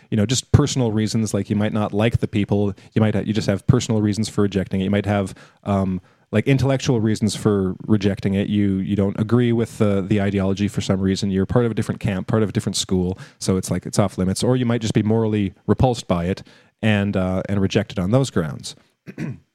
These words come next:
But like he, like I said last week, for a-, any of these rejections, not understanding the, the, like, the, the reasons,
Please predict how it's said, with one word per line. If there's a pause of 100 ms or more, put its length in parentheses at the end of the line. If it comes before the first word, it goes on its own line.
(440)
But
like
he,
like
I
said
last
week, (160)
for
a-,
any
of
these
rejections, (260)
not
understanding (320)
the,
the,
like,
the,
the
reasons,